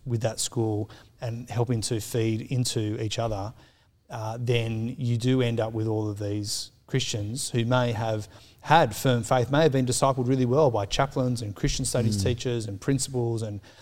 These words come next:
Speaker 1: other exec who really deeply disciple these young people.
Speaker 2: And that's it. There's a lot of really good ministry goes on in
Speaker 1: Absolutely,
Speaker 2: school. I'm
Speaker 1: yeah,
Speaker 2: not
Speaker 1: yeah.
Speaker 2: saying that it isn't, yeah.
Speaker 1: No, uh, no, absolutely. Um, I mean, I was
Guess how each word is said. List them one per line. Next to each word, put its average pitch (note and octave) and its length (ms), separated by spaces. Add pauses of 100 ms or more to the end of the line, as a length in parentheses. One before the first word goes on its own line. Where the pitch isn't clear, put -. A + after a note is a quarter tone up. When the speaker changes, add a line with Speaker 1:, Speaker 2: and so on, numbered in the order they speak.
(140)
Speaker 1:
other C3 260
exec A#2 400
who A2+ 140
really A#2+ 380
deeply A#2 420
disciple A2+ 460
these G#2 200
young B2+ 160
people. A2+ 200
Speaker 2:
And A#2 100
that's C3+ 200
it. A#2 120
There's G2 140
a G#2+ 40
lot G#2 160
of E2+ 160
really F#2+ 300
good D#2+ 200
ministry F2+ 340
goes E2+ 300
on F2 100
in F2 40
Speaker 1:
Absolutely, - 60
Speaker 2:
school. F#2 300
I'm F2+ 60
Speaker 1:
yeah, F#2 40
Speaker 2:
not G2 100
Speaker 1:
yeah. - 60
Speaker 2:
saying E2+ 260
that E2 120
it E2 100
isn't, E2+ 340
yeah. F2+ 300
Speaker 1:
No, C3+ 320 (320)
uh, C3+ 480
no, F3+ 120
absolutely. C3 760
Um, A#2 560
I C3+ 100
mean, B2 100
I C3 140
was C3+ 240